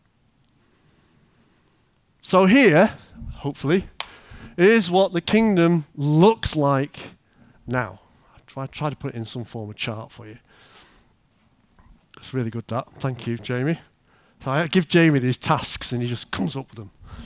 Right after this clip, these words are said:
So here we have the kind of, this is everything that's kind of gone on before Jesus coming,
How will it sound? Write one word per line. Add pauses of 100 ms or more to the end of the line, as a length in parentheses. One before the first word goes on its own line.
(1000)
So
here
we
have
the
kind
of, (220)
this
is (720)
everything
that's
kind
of
gone
on
before
Jesus
coming,